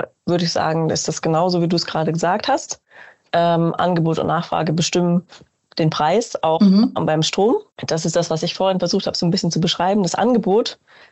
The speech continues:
Speaker 1: ist halt dadurch, dass jetzt die, der Preis für Gas zum Beispiel, ähm, höher gegangen war, war das Angebot auch vielleicht geringer und die
Speaker 2: Mhm.
Speaker 1: Nachfrage hat sich aber natürlich erstmal nicht geändert. Das heißt, wir hatten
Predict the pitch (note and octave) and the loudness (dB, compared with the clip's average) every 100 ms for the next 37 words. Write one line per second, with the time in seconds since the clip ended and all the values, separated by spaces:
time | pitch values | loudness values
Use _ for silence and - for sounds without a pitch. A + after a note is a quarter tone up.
0 | _ - F#3 D#3+ D#3+ - E3+ F3+ E3+ D#3+ | _ -4 0 0 -2 -2 0 0 0 -2
1 | D#3 - E3 E3 E3+ - _ _ D#3+ E3 | -4 -2 0 2 0 -4 _ _ -4 0
2 | D#3+ G3 D#3+ D3 D#3+ G#3 - D#3+ D3 D#3 | 0 0 0 0 0 -2 -2 -2 -2 -2
3 | - D3+ D3+ - D3 D3 D3 G3 _ G#3 | -2 -2 -2 -2 -2 0 0 -2 _ 2
4 | B3 A3+ F#3 F#3 F3+ F3 F3 - - - | 2 2 0 0 0 0 -2 -6 -14 -20
5 | - E3+ E3+ - G#3+ A#3 F#3 E3+ E3+ - | -4 0 0 0 2 2 2 0 0 -2
6 | D#3 D#3+ - - _ - - D#3+ D3+ - | -2 -2 -6 -18 _ -6 -2 -2 -4 -8
7 | _ F3 F3 G3 D4 - - _ F#3+ E3+ | _ 0 2 2 0 -4 -12 _ -2 0
8 | E3 G3+ G3 F#3+ F3+ F3+ F3+ E3+ E3 F3+ | 2 4 2 2 0 0 -2 -2 0 0
9 | F3 F3 F3 G3 G3 - E3+ F3+ F3 E3+ | 0 -2 0 0 -2 -2 -2 0 0 0
10 | - F#3+ F#3 C#3 - - _ _ _ _ | 0 0 2 0 -2 -10 _ _ _ _
11 | _ _ - E3 F3 F3 - E3 E3+ | _ _ -6 -2 0 0 0 -2 -2